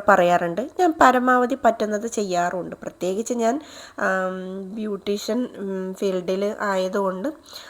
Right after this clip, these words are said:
അതിൻ്റെ ഒക്കെയാണ് ഞാൻ കൂടുതലും ചെയ്യാറുള്ളത്. എന്നിരുന്നാലും യാത്രകളും അതുപോലെ നമ്മുടെ കുഞ്ഞു കുഞ്ഞു കാര്യങ്ങളൊക്കെ സെപ്പറേറ്റ് ആയിട്ട് ഞാൻ ചെയ്യാറുമുണ്ട്. പക്ഷേ എല്ലാവരും പറയും കേട്ടോ, ആം, അവതരണം കുഴപ്പമില്ലാതെ ചെയ്യുന്നുണ്ട് എന്നൊരു,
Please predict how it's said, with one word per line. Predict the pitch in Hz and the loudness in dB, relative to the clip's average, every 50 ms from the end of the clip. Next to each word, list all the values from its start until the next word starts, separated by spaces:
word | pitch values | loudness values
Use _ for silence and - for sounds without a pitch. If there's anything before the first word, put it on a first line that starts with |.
| - - - | -16 4 4
അതിൻ്റെ | 269 269 - 277 277 277 302 | 4 6 6 2 4 6 4
ഒക്കെയാണ് | 285 285 - 285 269 262 | 4 4 2 0 2 2
ഞാൻ | 262 262 262 262 | 0 -2 -2 0
കൂടുതലും | - 262 240 233 208 214 214 226 226 233 240 226 | 0 0 0 0 0 0 0 0 0 0 -2 0
ചെയ്യാറുള്ളത്. | - 226 202 190 190 190 208 233 208 185 175 180 196 185 180 180 254 - - - _ _ _ _ _ _ _ _ _ _ _ _ _ _ _ _ _ _ _ _ _ _ _ _ | -2 -2 0 2 2 2 2 0 0 -4 0 0 0 0 0 -4 -4 -6 -10 -20 _ _ _ _ _ _ _ _ _ _ _ _ _ _ _ _ _ _ _ _ _ _ _ _
എന്നിരുന്നാലും | 226 226 240 247 247 226 247 240 247 254 302 370 - - - - - - _ - | -6 -2 -2 -2 0 2 2 2 4 2 -2 -4 -6 -12 -20 -20 -20 -20 _ 2
യാത്രകളും | 302 214 208 202 202 - - 220 214 202 220 220 226 190 175 165 | 6 8 8 8 6 4 4 4 4 4 4 0 0 -2 -2 -4
അതുപോലെ | 185 190 202 196 202 202 196 202 | -4 -4 0 2 2 4 4 4
നമ്മുടെ | 202 202 196 190 190 190 196 | 2 2 -2 0 0 -2 -2
കുഞ്ഞു | 190 - 196 185 190 | -2 -2 -4 -2 -2
കുഞ്ഞു | 190 196 196 196 202 | -2 -2 -2 -2 0
കാര്യങ്ങളൊക്കെ | 202 202 196 196 202 196 202 214 214 208 - 262 294 - | 0 0 0 0 0 -2 0 0 0 0 0 0 0 0
സെപ്പറേറ്റ് | 269 - 277 262 - - 233 233 233 | 0 -2 -4 -2 -2 -4 -4 -2 -2
ആയിട്ട് | 240 226 226 240 | -2 -2 -2 -4
ഞാൻ | 233 233 226 233 | -4 -4 -4 -4
ചെയ്യാറുമുണ്ട്. | 226 - 208 202 196 196 190 190 202 214 175 165 170 214 - - - - - - - - - - _ - | -2 -4 -4 0 0 0 2 2 0 0 -2 -4 -6 -12 -12 -14 -20 -20 -20 -20 -20 -20 -20 -12 _ -4
പക്ഷേ | 311 - - 277 | 0 2 4 4
എല്ലാവരും | 277 269 269 269 277 294 277 277 | 6 8 8 8 8 6 4 6
പറയും | - 247 220 214 220 220 202 190 185 | 8 8 10 8 6 2 2 0 0
കേട്ടോ, | 185 180 185 190 180 180 165 | 0 0 2 -2 0 0 -2
ആം, | 196 196 202 196 190 190 196 - - | -2 -4 -4 -6 -8 -12 -14 -8 -6
അവതരണം | - 226 220 214 208 220 214 208 208 208 202 - - _ | -4 -2 -2 0 0 0 0 0 -2 -6 -6 -8 -10 _
കുഴപ്പമില്ലാതെ | - 220 208 190 185 - - - 202 196 202 214 196 190 190 196 | -2 0 0 0 -4 -6 -6 -6 -6 -4 -4 -6 -6 -6 -8 -8
ചെയ്യുന്നുണ്ട് | 196 - - 208 196 190 190 202 202 190 185 185 185 196 262 - - _ _ - | -12 -4 -4 -2 -2 -2 -2 0 0 0 0 0 -2 -2 -4 -4 -6 _ _ -4
എന്നൊരു, | 208 208 190 185 185 185 220 269 | -4 -4 0 0 0 0 0 -4